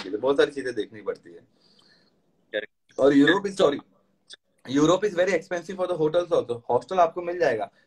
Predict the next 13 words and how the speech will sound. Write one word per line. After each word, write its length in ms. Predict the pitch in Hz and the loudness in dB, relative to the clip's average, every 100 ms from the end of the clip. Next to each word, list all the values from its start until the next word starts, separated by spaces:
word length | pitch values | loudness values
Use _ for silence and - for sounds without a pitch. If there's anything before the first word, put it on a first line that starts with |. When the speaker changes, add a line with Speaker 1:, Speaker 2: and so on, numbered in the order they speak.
| - | 0
Speaker 1:
दस, 120 | 135 | 0
दस, 340 | 135 151 147 _ _ _ _ _ _ _ _ _ _ | 4 2 0 _ _ _ _ _ _ _ _ _ _
पन्द्रह 280 | 143 135 139 | -2 4 4
यूरो 260 | 139 139 139 | 4 2 0
में 100 | 139 | -2
फ्रांस 380 | - 123 127 135 | -4 -4 -4 -8
में, 100 | 120 | -6
होटल 300 | 135 151 165 | -2 0 0
लेने 180 | 165 160 | 0 0
जाओगे 220 | 151 156 | 0 -2
तो 80 | 160 | -2
सौ 240 | 147 147 | 0 2
यूरो, 420 | 143 139 135 131 | 2 0 -2 -6